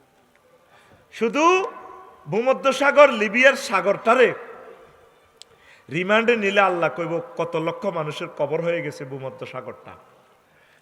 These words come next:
তুই যুবক কেন যাস? এই দেশে থাকবি, এই দেশে জন্মগ্রহণ করছ,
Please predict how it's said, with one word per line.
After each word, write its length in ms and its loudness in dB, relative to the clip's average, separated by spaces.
তুই 120 -6
যুবক 360 -2
কেন 240 0
যাস? 420 -8
এই 120 -2
দেশে 280 -6
থাকবি, 480 -10
এই 100 -10
দেশে 320 -8
জন্মগ্রহণ 540 -8
করছ, 320 -16